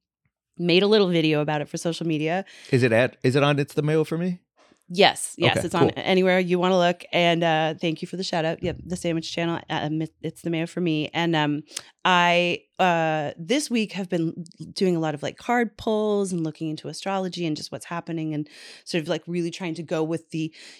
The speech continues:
Speaker 1: universal energetic flow in order to move myself forward in my life and letting go of things that don't serve me and welcoming in the new. And so I did this big card reading over the weekend and I was watching some videos and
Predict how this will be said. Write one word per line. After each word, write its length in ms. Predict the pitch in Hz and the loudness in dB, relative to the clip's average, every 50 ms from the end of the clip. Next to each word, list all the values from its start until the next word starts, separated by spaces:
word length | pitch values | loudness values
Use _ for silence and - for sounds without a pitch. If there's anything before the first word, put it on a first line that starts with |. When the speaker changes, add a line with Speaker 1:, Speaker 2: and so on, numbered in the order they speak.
| _ - | _ -6
Speaker 1:
universal 520 | 202 220 208 190 185 190 190 - 190 185 - | -2 0 0 0 0 -2 -6 -6 -6 -8 -4
energetic 480 | - 180 180 175 160 185 165 170 156 - | -2 0 0 0 2 0 0 0 -2 -6
flow 600 | - - - - 175 175 165 165 160 156 156 151 | -10 -20 -12 -6 0 2 4 4 4 4 4 2
in 160 | - 151 160 | 0 -2 -4
order 200 | 151 151 143 156 156 | -4 -4 -6 -6 -6
to 340 | - - - 156 151 143 - | -8 -10 -10 -8 -8 -8 -8
move 400 | - 165 160 165 165 160 156 160 | -6 -4 -4 0 0 0 0 0
myself 380 | 156 151 147 - 143 151 - | -2 -4 -4 -6 -8 -10 -8
forward 280 | - 151 147 147 151 143 | -6 -6 -4 -4 -4 -4
in 80 | 143 | -4
my 120 | 147 139 139 | -4 -4 -4
life 440 | 151 151 147 185 320 381 - - 165 | -2 0 0 0 0 -2 -4 -6 -6
and 140 | 160 156 | -6 -4
letting 240 | 151 147 143 147 147 | -4 -6 -6 -8 -8
go 220 | - 214 254 262 254 | -4 0 2 2 2
of 100 | 240 214 | 0 -2
things 320 | - 226 220 220 214 208 | -6 -6 -4 -4 -6 -8
that 140 | - 165 - | -8 -10 -10
don't 200 | 156 147 151 - | -10 -10 -10 -10
serve 220 | - 196 196 190 | -8 -10 -8 -6
me 160 | 202 185 185 | -6 -4 -4
and 100 | 175 160 | -4 -4
welcoming 380 | 151 147 151 160 160 160 156 160 | -4 -6 -6 -6 -6 -4 -4 -4
in 80 | 160 160 | -4 -4
the 80 | 160 | -4
new. 480 | 175 214 294 330 254 226 214 208 214 233 - - - - - - _ _ _ _ - | -2 0 2 2 2 2 2 0 -2 -4 -8 -14 -20 -20 -20 -20 _ _ _ _ -8
And 80 | 165 - | -6 -2
so 120 | 185 170 | 0 0
I 80 | 165 160 | 0 0
did 160 | 151 165 147 | -2 -6 -8
this 100 | 151 - | -8 -8
big 220 | - 196 190 180 | -4 -2 -2 -2
card 320 | - - 185 180 175 170 170 | -2 -2 0 0 0 0 -2
reading 240 | 170 165 170 165 | -2 -2 -2 -2
over 160 | 165 160 160 151 | -2 -4 -4 -6
the 100 | 160 156 | -6 -6
weekend 560 | 165 165 - - 165 160 160 156 156 151 151 | -6 -6 -6 -6 -4 -4 -2 -2 -2 -4 -4
and 100 | 151 147 | -4 -6
I 60 | 143 | -8
was 140 | 139 139 - | -8 -8 -6
watching 280 | 160 170 - - 175 | -8 -6 -4 -4 -6
some 220 | 170 - 170 165 147 | -6 -6 -8 -8 -6
videos 580 | 160 156 160 160 156 160 160 160 165 160 151 | -4 -2 -2 0 0 0 0 0 0 0 0
and 160 | 160 147 143 | -2 -4 -4